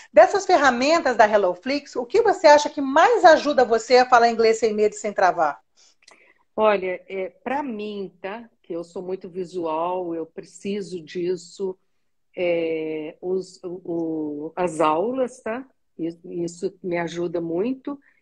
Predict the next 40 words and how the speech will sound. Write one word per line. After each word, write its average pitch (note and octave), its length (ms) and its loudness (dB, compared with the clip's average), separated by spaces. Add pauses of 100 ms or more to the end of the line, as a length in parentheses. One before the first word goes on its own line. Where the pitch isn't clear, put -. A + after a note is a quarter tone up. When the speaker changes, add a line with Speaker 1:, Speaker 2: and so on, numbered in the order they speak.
(140)
Speaker 2:
E G3+ 80 -4
depois G3+ 540 0
eu A3 100 -8
fazer G#3 800 -10 (100)
as F#3+ 340 -16
tarefas F3 680 -10
propostas. - 800 -14 (440)
Speaker 1:
Ô, B3 140 4
gente, C#4 240 0
a C4+ 40 4
Denise B3+ 360 2
tá D4 100 8
falando C4 300 6
as G3 220 2
aulas A3+ 300 8
dela G3+ 200 6
ser G3 180 2
visual, G3 600 6
porque A3 260 -4
a G3+ 380 4
aula A#3+ 300 8
aqui G3 260 -8
na, F3+ 360 -2
na F#3 180 -4
HelloFlix, F3+ 760 -4 (340)
ela B3+ 360 8
é B3+ 280 8
toda B3+ 280 4
com C#4 180 -2
slides, A3 760 4
né? G#3+ 120 -4
Deixa A3 160 -6
eu G#3 40 -6
ver - 20 -8
se - 80 -12
eu - 40 -16
consigo A3+ 240 -2
Speaker 2:
Sim, G3 160 2
Speaker 1:
entrar F3 160 -4
aqui. E3 300 -14